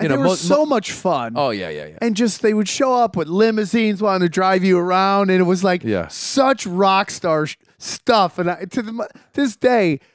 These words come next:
Speaker 1: well, I've had a couple gigs since then where I'm like, it's a battle of the greatest gigs ever. But that theater in the Round that we did, uh, the Celebrity Theater
Speaker 2: Arizona,
Speaker 1: in Arizona,
Speaker 2: yeah.
Speaker 1: uh, was one of the best times of my life.
Speaker 2: Yeah, that was fun. That was a good time, man.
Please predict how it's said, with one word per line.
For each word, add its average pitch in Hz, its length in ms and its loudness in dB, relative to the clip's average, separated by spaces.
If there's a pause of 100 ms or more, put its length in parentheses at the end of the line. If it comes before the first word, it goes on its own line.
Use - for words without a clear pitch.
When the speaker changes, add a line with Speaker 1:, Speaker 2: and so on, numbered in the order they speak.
(260)
Speaker 1:
well, 175 320 -2 (320)
I've 196 140 2
had 247 160 2
a 240 80 0
couple 202 300 -2
gigs 165 260 -4
since 175 220 -4
then 170 160 2
where 160 160 0
I'm 156 80 -4
like, 156 240 -4
it's 208 160 0
a 208 80 2
battle 160 440 -2
of 127 120 -10
the 151 80 -12
greatest 147 340 -4
gigs 147 240 -6
ever. 139 200 -2
But 156 260 -2 (240)
that 240 300 -2
theater 214 540 -2
in 180 100 -4
the 165 60 -4
Round 143 560 -4 (340)
that 160 220 0
we 180 160 0
did, 170 280 2
uh, 139 300 0 (200)
the 151 160 -10
Celebrity 170 480 -2
Theater 165 300 -2
Speaker 2:
Arizona, 120 240 2 (220)
Speaker 1:
in 98 60 2
Arizona, 98 220 0 (260)
Speaker 2:
yeah. 180 220 -2
Speaker 1:
uh, 170 60 0
was 175 180 0
one 196 140 4
of 180 40 -2
the 160 100 0
best 165 340 0
times 151 260 0
of 139 60 -8
my 139 100 -4
life. 117 300 -4
Speaker 2:
Yeah, 104 240 0
that 113 160 0
was 113 120 -4
fun. 82 280 -6
That 104 80 -2
was 113 160 -2
a - 20 -6
good 98 160 -4
time, 82 220 -6
man. 73 180 -12